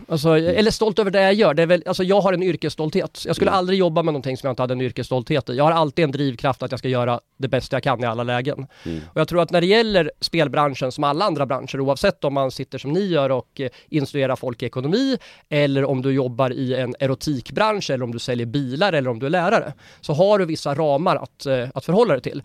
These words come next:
Speaker 1: Och de ramarna kan ju vara moraliska. Och då tycker jag att alla människor har en skyldighet att ligga så högt man kan i den moraliska ramen.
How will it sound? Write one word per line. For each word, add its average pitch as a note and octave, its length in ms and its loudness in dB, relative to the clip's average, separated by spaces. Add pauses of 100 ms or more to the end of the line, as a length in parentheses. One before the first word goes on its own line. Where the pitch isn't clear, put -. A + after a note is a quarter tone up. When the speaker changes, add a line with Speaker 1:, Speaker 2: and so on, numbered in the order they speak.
Speaker 1:
Och - 160 -6
de G3+ 160 4
ramarna D3+ 280 4
kan C#3+ 120 -2
ju B2+ 60 2
vara B2 100 0
moraliska. C#3+ 680 0
Och - 80 -6
då D#3+ 60 2
tycker E3+ 220 0
jag D#3 60 2
att - 80 -18
alla F#3 300 2
människor C#3+ 460 0
har C3 180 -2
en C3 80 0
skyldighet D3 560 0
att A#2 100 -10
ligga B2 200 -6
så C3+ 100 -6
högt D#3+ 300 -4
man B2+ 140 -2
kan C3+ 280 -2
i B2 40 -4
den A#2+ 160 -2
moraliska A2+ 460 -2
ramen. D#3+ 360 -4